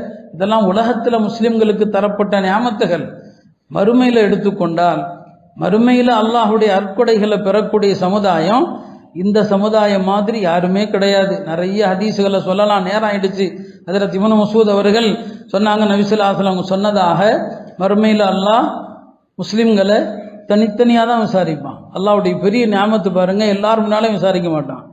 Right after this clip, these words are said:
நம்ம எவ்வளோ தப்பு பண்ணியிருக்கிறோம், எவ்வளோ அட்டூழியங்கள் பண்ணியிருக்கிறோம், ஆனா அல்லாஹ் கேவலப்படுத்த மாட்டான்.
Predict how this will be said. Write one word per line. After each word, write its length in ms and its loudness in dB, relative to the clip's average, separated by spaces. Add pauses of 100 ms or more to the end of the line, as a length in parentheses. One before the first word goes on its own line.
(640)
நம்ம 220 0
எவ்வளோ 280 4
தப்பு 240 0
பண்ணியிருக்கிறோம், 580 -2 (720)
எவ்வளோ 260 2
அட்டூழியங்கள் 640 0
பண்ணியிருக்கிறோம், 540 0
ஆனா 240 -2
அல்லாஹ் 240 0
கேவலப்படுத்த 560 0
மாட்டான். 380 -4